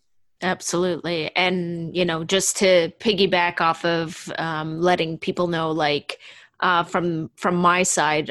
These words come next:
the pelvic floor physio side, I mean, there's so many things I can go over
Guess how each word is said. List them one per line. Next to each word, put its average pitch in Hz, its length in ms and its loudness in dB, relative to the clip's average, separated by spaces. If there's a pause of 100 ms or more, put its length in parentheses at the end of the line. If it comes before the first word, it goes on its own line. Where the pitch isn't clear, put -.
(120)
the 170 100 -2
pelvic 165 380 -2
floor 156 200 0
physio 156 440 -2
side, 151 360 0
I 160 60 -2
mean, 160 180 -4
there's 151 160 -4
so 214 200 2
many 196 200 4
things 180 300 0
I 175 100 2
can 175 200 -4
go 170 240 2
over 165 420 0